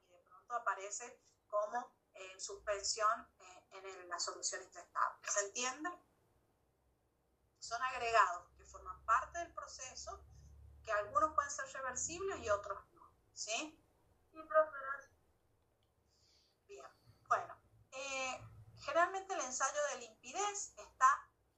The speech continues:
Speaker 1: compendiado en la farmacopea argentina, en el capítulo seis cincuenta, y se llama partículas en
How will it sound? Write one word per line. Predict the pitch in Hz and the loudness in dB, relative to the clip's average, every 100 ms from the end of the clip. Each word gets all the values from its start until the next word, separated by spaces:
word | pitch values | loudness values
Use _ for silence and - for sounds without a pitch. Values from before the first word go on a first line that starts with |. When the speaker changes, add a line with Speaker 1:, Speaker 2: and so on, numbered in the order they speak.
| _ _ | _ _
Speaker 1:
compendiado | 359 381 - - 233 - 311 294 226 208 | -8 -8 -10 -16 -16 -6 4 4 4 -4
en | |
la | 196 | -12
farmacopea | - - 180 - 190 202 202 | -16 -14 -14 -14 -14 -8 -8
argentina, | 196 226 - 349 359 311 254 247 | -10 -20 -20 -14 -12 -6 -6 -6
en | 202 | -12
el | 202 | -10
capítulo | 202 196 226 - 226 196 | -4 -4 -4 -14 -6 -4
seis | - 220 226 | -2 0 -2
cincuenta, | 262 - 359 349 311 294 302 | -6 -4 0 0 0 -8 -8
y | - | -8
se | 220 226 | -10 2
llama | 262 262 294 - - - _ _ | 4 6 4 4 -16 -20 _ _
partículas | - 262 - - _ 359 349 311 | 2 2 2 -18 _ -16 -8 -8
en | 247 | -8